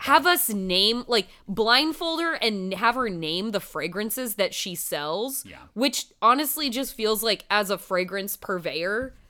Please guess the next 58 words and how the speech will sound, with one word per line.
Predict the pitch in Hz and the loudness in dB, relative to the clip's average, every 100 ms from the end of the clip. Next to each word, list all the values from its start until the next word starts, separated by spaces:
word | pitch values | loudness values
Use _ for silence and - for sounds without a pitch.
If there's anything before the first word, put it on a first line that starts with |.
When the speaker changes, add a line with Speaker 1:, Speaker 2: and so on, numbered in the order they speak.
| _ | _
Speaker 1:
that's | 190 226 254 - | 2 2 2 -2
the | 262 | -4
one | 226 220 214 | -2 -2 -2
thing | 220 208 180 | -2 -2 -2
you | 175 | -6
should | 185 - 208 185 | -4 0 0 0
be | 165 160 | -4 -4
able | 156 156 151 | -4 -4 -8
to | - | -8
just | 165 - 214 | -8 -4 -2
be | 226 | 2
like, | 202 302 | 0 4
"Yeah, | 311 | 4
I | 170 | 4
know | 220 220 | 0 -2
the | 196 | -4
smells | - 202 180 175 | -2 0 0 -2
of | 165 | -6
the | |
things | 160 165 151 | -4 -4 -6
I | - | -10
sell." | - 135 - - - - | -10 -10 -12 -16 -20 0
They | 262 | 6
Speaker 2:
There, | |
Speaker 1:
don't, | 277 381 - | 6 4 -4
Speaker 2:
well | 311 - 240 - | 0 0 0 -6
Speaker 1:
they, | 220 | -2
they | 247 | 0
do | 240 392 | 4 4
try | - 285 | 4 2
to | 262 | 4
have | 254 | 4
her | 226 233 | 4 0
do | 208 | -2
the | 196 | -4
customized | 180 220 - 208 180 | -2 -2 -2 -2 -2
fragrance | - 180 170 175 | 0 0 0 -2
thing | 202 165 165 | 0 2 0
and | |
it | 160 | -6
doesn't | 196 180 | -6 -4
go, | 185 | -4
but | 170 196 | -4 -2
they're | 220 | 0
like, | 190 | 0
"Here, | - 349 | 2 2
this | 196 294 - | 4 2 0
is | 220 | -2
the | 165 | -2
real | 170 262 208 | 0 2 0
trick." | - 117 | -2 -12
Speaker 2:
You | 113 165 156 | -10 -6 -6
are | - | -6
absolutely | 127 120 - 107 95 | -4 -4 -4 -10 -10
right, | 85 80 - | -10 -12 -6
because | - 190 | -4 -2
they're | 185 220 | -2 -2
there | 208 214 | -4 -6